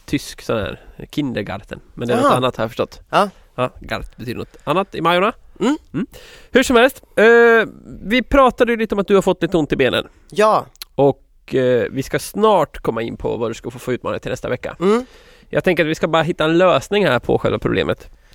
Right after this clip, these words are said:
Speaker 2: Ja,
Speaker 1: Ja.
Speaker 2: det är bra. Det är bra, för att förra veckan hade jag tolv, denna veckan hade jag tretton.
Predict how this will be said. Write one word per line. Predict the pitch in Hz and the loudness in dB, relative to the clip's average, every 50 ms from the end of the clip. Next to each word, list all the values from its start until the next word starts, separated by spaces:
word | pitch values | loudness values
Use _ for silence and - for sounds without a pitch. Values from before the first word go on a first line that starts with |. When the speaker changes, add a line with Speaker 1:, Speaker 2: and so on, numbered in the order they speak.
| _ _ - | _ _ -2
Speaker 2:
Ja, | - - | 0 2
Speaker 1:
Ja. | - | 2
Speaker 2:
det | 226 233 233 | 4 4 4
är | 220 | 2
bra. | 165 156 120 - - _ _ _ _ _ _ _ _ _ _ _ - | 2 -2 -4 -4 -8 _ _ _ _ _ _ _ _ _ _ _ -2
Det | 190 | 0
är | 190 180 160 | 0 0 2
bra, | - 131 - | 0 -2 -2
för | - - 185 | -2 -2 -2
att | 170 - - | -2 -2 0
förra | - 208 185 175 175 | 0 0 2 2 2
veckan | 185 175 - 170 160 | 0 -2 -2 -4 -2
hade | 160 156 | 0 0
jag | 151 151 | -2 -2
tolv, | - - 214 208 208 208 190 | 0 2 2 2 2 0 0
denna | 196 190 175 160 | 0 0 2 0
veckan | 160 - - 143 | -2 -2 -4 -4
hade | 147 143 139 | -2 -2 -2
jag | 135 123 | -4 -4
tretton. | - - 160 143 - _ _ - 135 127 131 131 131 | -4 -8 -10 -10 -10 _ _ -4 -2 -2 -2 -4 -6